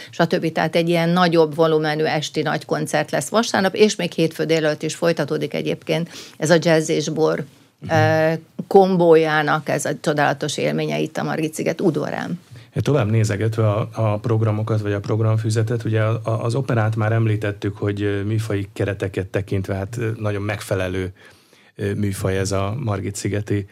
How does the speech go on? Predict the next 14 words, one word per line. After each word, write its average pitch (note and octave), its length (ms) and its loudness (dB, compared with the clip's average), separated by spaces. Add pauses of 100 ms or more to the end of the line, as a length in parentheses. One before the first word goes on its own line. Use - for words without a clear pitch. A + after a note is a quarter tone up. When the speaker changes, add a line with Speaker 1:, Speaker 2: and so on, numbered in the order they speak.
(280)
Speaker 2:
ö, G#2 180 -2
színházhoz, G#2+ 920 0
és A2+ 180 -2
a A2 320 0
idei A#2 280 0
szezonban G2+ 440 -2
is, G2+ 120 -4
a A2+ 40 -2
mostani G#2+ 300 -2
nyári G2+ 180 -2
szezonban G2 440 -2
is G2 120 -4
lesz, G2+ 320 -4
ö, G#2+ 60 0